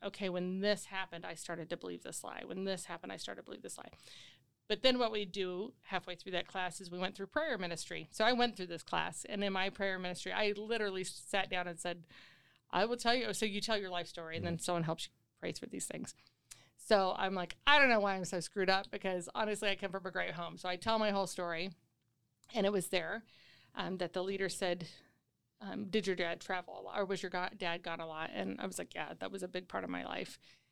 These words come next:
Speaker 1: And he said, "Do you think you believe the lie that I have to give myself away to have value and worth, or to," and because it,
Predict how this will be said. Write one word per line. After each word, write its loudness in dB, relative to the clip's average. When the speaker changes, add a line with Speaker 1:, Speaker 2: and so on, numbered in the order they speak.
Speaker 1:
And 4
he 6
said, 2
"Do 2
you 4
think 2
you -6
believe 2
the 2
lie 0
that 0
I -2
have 0
to -6
give 0
myself -2
away 2
to -4
have 0
value -10
and -6
worth, -6
or -4
to," -6
and 4
because 6
it, 2